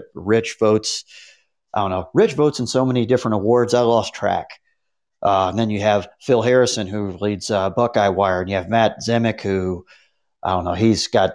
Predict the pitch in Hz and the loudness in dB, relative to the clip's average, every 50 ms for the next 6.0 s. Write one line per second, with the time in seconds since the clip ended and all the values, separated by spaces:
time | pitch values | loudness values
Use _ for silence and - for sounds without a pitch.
0 | - - 127 135 127 131 135 120 120 113 - 131 120 120 117 101 117 117 101 110 | -4 -2 0 2 2 4 2 2 2 0 0 0 0 0 -2 0 0 0 0 0
1 | - - 113 110 - 110 101 107 101 104 101 - - 120 104 101 - - 107 101 | 2 2 0 0 0 -2 -2 0 0 0 -2 -2 0 0 0 0 0 -2 -2 0
2 | 110 113 104 - - 127 135 135 117 127 120 110 101 98 104 110 113 110 107 104 | 0 0 -2 0 2 2 2 4 2 0 -2 -2 -2 -2 0 2 2 4 2 2
3 | 107 95 98 92 104 95 98 117 120 104 107 98 92 90 90 90 _ _ _ - | 2 2 0 -2 -4 -4 -2 -2 -2 0 -2 -6 -6 -8 -10 -14 _ _ _ -8
4 | 90 92 92 90 92 98 113 113 110 104 - - - 113 110 107 104 98 - - | -6 -6 -6 -6 -4 -2 0 2 2 2 0 -2 0 0 0 0 -2 -4 -6 -12
5 | - - - - - _ _ _ _ - - - 87 85 85 82 80 80 78 78 | -20 -20 -20 -20 -20 _ _ _ _ -14 -8 -6 -4 -4 -4 -4 -6 -10 -14 -16